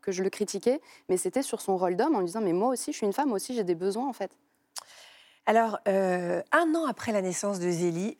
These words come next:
Speaker 2: vous vous dites : « Pff, mon couple, c'est mort, quoi. Là, franchement, euh, ça, ça reviendra pas. »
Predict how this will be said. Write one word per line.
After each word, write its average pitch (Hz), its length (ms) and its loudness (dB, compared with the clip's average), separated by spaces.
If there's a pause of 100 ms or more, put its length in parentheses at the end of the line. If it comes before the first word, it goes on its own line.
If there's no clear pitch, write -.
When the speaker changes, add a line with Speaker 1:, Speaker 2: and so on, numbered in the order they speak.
Speaker 2:
vous 196 100 -4
vous 208 140 0
dites : « 214 220 2
Pff, - 360 -18
mon 196 160 -2
couple, 196 280 -8
c'est 190 140 -2
mort, 170 240 -2
quoi. 143 160 -10 (560)
Là, 202 160 2
franchement, 202 640 0
euh, 160 280 0
ça, 160 340 0
ça 185 160 4
reviendra 185 340 2
pas. » 185 240 2